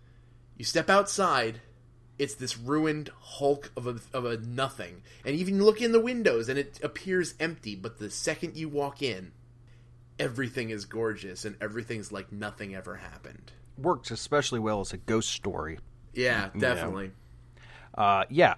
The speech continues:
Speaker 2: I, that's a good one. Uh, since you're talking sci-fi,
Speaker 1: Mm-hmm.
Speaker 2: you can have a variant on that where the ship thinks it's functioning and the, the,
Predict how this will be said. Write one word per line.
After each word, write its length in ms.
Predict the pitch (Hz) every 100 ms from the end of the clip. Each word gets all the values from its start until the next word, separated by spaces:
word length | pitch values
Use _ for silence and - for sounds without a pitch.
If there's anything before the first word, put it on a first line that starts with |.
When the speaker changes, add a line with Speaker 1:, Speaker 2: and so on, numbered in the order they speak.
| 101
Speaker 2:
I, 140 | 110 - - -
that's 240 | 139 143
a 60 | 131
good 160 | 139
one. 220 | 135 147 - -
Uh, 300 | 104 98 98
since 220 | - 127
you're 80 | 127
talking 280 | 160 151 127
sci-fi, 540 | - 123 131 180 208 - - - -
Speaker 1:
Mm-hmm. 280 | 135 135 135 147 - - - - -
Speaker 2:
you 140 | 127
can 100 | 127
have 160 | 120 123
a 60 | 107
variant 380 | 135 180 156 123
on 220 | 110 107
that 200 | 107 - 107
where 460 | 117 110 107 104 -
the 200 | - 113
ship 420 | 107 - 139 120 - - - - - - - -
thinks 560 | - - 233 - - - - -
it's 200 | 113 -
functioning 500 | - 95 - - - - - - - -
and 400 | 117 104 98 104
the, 140 | 104 -
the, 480 | 120 123 117 113